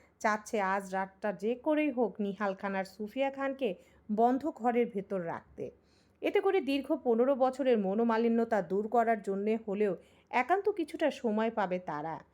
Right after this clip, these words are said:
আয়ন, রাদীপ কেউই আর নিচে দেখা গেল না। সকলে ফ্রেশ হয়ে যার যার রুমে।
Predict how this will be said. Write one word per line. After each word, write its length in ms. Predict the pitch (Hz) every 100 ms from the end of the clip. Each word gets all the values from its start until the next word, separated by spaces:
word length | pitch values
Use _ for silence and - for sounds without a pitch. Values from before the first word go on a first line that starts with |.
| _ _ _ -
আয়ন, 340 | 254 311 359
রাদীপ 440 | 277 226 240 220 196 _ _ -
কেউই 400 | 294 330 330 220 - _
আর 200 | 226 247
নিচে 300 | 240 220 240
দেখা 300 | 240 226 240
গেল 260 | 208 175 175
না। 200 | 185 156
সকলে 480 | - 196 190 190 196
ফ্রেশ 400 | - 202 208 226
হয়ে 160 | 208
যার 280 | 185 185 175
যার 260 | 175 190 180
রুমে। 380 | 165 156 165